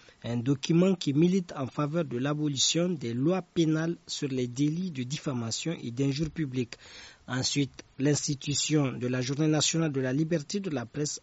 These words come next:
perçue par les autorités comme une preuve de leur engagement en faveur d'une presse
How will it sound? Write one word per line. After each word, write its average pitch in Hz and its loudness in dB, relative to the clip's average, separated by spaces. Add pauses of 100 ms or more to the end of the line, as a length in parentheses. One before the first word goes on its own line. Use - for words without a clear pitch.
perçue 160 -2
par 185 -4
les 131 -2
autorités 117 -4 (360)
comme 139 2
une 127 2
preuve 185 4
de 139 -2
leur 131 0
engagement 143 0 (120)
en 120 -4
faveur 139 0
d'une 131 -2
presse - -2